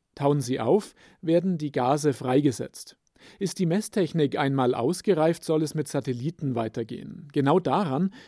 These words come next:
arbeitet Julia Marshall vom Deutschen Zentrum für Luft- und Raumfahrttechnik D L R. In sechs Jahren soll im Rahmen einer Mission der Europäischen Weltraumorganisation esa der erste Satellit mit Laser an Bord ins All starten.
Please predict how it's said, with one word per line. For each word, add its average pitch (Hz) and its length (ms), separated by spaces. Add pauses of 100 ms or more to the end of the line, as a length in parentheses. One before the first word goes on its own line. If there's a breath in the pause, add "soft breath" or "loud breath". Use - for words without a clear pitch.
arbeitet 165 600
Julia 170 380
Marshall 127 600
vom 127 240
Deutschen 131 360
Zentrum 143 420
für 131 100
Luft- 131 220
und 123 160
Raumfahrttechnik 131 920
D 127 180
L 120 180
R. 123 340 (600 soft breath)
In 156 120
sechs 175 280
Jahren 151 400
soll 123 200
im 127 120
Rahmen 135 400
einer 131 240
Mission 131 480
der 147 100
Europäischen 123 580
Weltraumorganisation 123 1300
esa 143 480 (420 loud breath)
der 156 140
erste 175 400
Satellit 135 600
mit 127 160
Laser 143 400
an 127 160
Bord 120 340
ins 135 240
All 123 240
starten. - 600